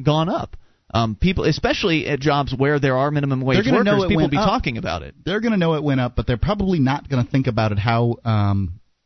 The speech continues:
Speaker 2: how much of an insult it is to the people that have worked themselves up to, say, seven twenty-five at this point, and then the minimum wage. I just don't think they'll think about it.
Speaker 1: You don't think?
Speaker 2: I don't know.
Speaker 1: I know that I, before I really knew what the minimum wage was,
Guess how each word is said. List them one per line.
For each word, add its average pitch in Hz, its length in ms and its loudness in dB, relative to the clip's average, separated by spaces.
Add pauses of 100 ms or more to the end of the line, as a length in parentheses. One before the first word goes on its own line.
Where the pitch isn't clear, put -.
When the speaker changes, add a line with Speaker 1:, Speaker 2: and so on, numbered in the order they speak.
(220)
Speaker 2:
how 139 120 4
much 143 180 2
of 131 60 -2
an 120 80 2
insult 123 500 0
it 107 80 0
is 107 200 0
to 110 100 -14
the 101 40 -16
people 113 220 0
that 107 80 0
have 98 100 -4
worked 113 200 0
themselves 104 500 0
up 117 180 0 (440)
to, 117 340 2
say, 104 240 0
seven 117 300 0
twenty-five 104 640 0
at 87 80 -6
this 107 180 -2
point, 101 360 0 (340)
and 127 160 2
then 131 140 2
the 120 80 2
minimum 113 280 2
wage. 117 520 0
I 156 60 -2
just 190 120 -4
don't 196 140 0
think 160 120 0
they'll 117 120 0
think 175 180 -2
about 90 220 -2
it. 147 40 0
Speaker 1:
You 175 60 4
don't 240 180 0
think? 240 300 -4
Speaker 2:
I 175 120 0
don't 180 120 -2
know. 101 100 -4
Speaker 1:
I 214 140 4
know 262 160 0
that 208 160 0
I, - 220 -2 (340)
before 233 460 0
I 185 140 0
really 170 380 0
knew 147 240 0
what 185 160 0
the 147 120 -2
minimum 147 360 0
wage 131 380 -2 (100)
was, 113 760 -2